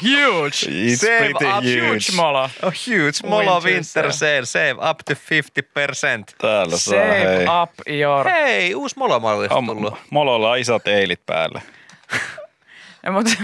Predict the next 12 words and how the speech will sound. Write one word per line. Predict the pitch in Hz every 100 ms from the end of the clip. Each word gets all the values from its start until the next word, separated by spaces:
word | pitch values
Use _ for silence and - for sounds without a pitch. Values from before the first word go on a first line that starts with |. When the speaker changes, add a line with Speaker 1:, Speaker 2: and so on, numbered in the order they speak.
| 196
Speaker 1:
<laughs> | - - _
niin | 165
kuin | 156
olin | 151
sanomassa | 156 151 180 208
tuossa, | 180 160 -
niin | 190
WhatsAppiin | 196 254 302 - 208
tuli | 208 220
myös | 214 185
viesti, | 208 208 -
että... | 156 -